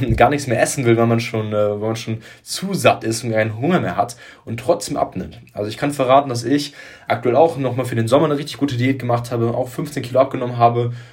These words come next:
und ich habe seitdem nicht einmal mehr Hunger gehabt. Also erfahrungsgemäß habe ich jetzt von kaum einer Klientin, äh, die Nachricht bekommen, dass sie jetzt irgendwie Hunger hat und dass, äh, es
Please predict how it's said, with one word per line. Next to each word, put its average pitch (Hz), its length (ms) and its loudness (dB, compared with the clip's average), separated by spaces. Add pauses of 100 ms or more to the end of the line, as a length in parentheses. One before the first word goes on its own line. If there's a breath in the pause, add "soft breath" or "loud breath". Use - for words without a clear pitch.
(160 loud breath)
und 104 80 -12
ich 98 140 -6
habe 98 100 -6
seitdem 120 680 4 (160)
nicht 104 220 -10
einmal 120 180 0
mehr 104 200 -4
Hunger 117 240 -2
gehabt. 87 380 -8 (880 soft breath)
Also 104 300 2
erfahrungsgemäß 139 1000 4 (800 loud breath)
habe 135 180 4
ich 147 60 0
jetzt 147 160 0
von 135 160 0
kaum 151 320 6
einer 151 160 2
Klientin, 151 560 2
äh, 123 400 6
die 117 640 -4
Nachricht 127 320 4
bekommen, 127 340 0
dass 117 160 0
sie 117 80 0
jetzt 110 140 2
irgendwie 110 240 -2
Hunger 147 340 0
hat 92 160 -10
und 101 140 -8
dass, 98 280 -2
äh, 107 60 -2
es 104 720 0